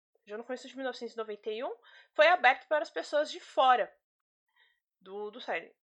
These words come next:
E aí começa a explosão do que, que foi, é, esse novo software de compartilhamento de informações.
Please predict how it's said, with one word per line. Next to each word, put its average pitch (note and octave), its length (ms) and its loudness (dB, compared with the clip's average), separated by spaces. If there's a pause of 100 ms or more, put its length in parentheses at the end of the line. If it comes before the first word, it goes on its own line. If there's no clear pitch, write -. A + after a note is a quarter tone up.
(320)
E C#4 100 -2
aí G4+ 300 4
começa D#4+ 680 -2 (920)
a B3 140 0
explosão D4+ 600 -4
do F4 100 -10
que, D#4+ 140 -20
que - 80 -20
foi, D#4 320 0 (920)
é, B3 480 -2 (120)
esse C4+ 260 -8
novo F4 240 -4
software - 840 -2 (480)
de D#4+ 320 -4
compartilhamento E4+ 1040 -2
de D4+ 140 -8
informações. F4 880 -8